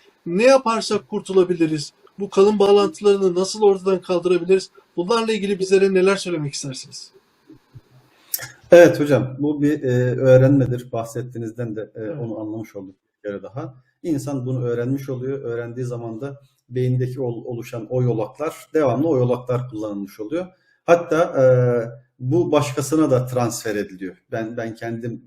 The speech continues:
Speaker 2: bu, bu yolu kullanarak, hep başkasını suç-, suçlayarak etrafımdakilere de bunu belki öğretmiş oluyorum. Bu noktada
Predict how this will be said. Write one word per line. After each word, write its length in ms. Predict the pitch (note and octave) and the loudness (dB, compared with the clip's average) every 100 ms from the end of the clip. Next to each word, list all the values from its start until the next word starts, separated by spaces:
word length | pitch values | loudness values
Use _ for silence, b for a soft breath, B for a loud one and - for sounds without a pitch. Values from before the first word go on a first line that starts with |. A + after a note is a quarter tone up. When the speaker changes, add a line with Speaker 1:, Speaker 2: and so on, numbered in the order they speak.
| _ | _
Speaker 2:
bu, 140 | A2+ - | -18 -16
bu 80 | A2+ | -14
yolu 280 | A2 G#2+ - | -14 -14 -18
kullanarak, 500 | G#2+ A2 A2 G2+ - | -10 -6 -6 -8 -12
hep 160 | - | -8
başkasını 440 | G#2 - G#2+ A2+ G#2+ | -8 -8 -14 -12 -12
suç-, 380 | - A2 - | -12 -16 -18
suçlayarak 800 | - A2 - A#2+ A2 E3 E3+ b b b b b | -14 -14 -2 0 0 -2 -8 b b b b b
etrafımdakilere 1120 | C3+ B2+ C#3+ D3 D3 D#3+ D3+ - D3+ E3+ D#3 C3+ | 2 2 4 4 4 4 4 2 2 6 6 6
de 200 | F3+ - | 2 0
bunu 300 | B2+ D3 C#3 | 2 4 6
belki 340 | C3+ B2+ B2+ | 6 4 2
öğretmiş 440 | B2+ B2 B2 B2 - | 2 2 2 -4 -6
oluyorum. 360 | G#2+ A2+ C#3+ | -6 -4 -2
Bu 60 | B2+ | 2
noktada 480 | B2 - G#2+ D#3+ | 0 0 -4 -6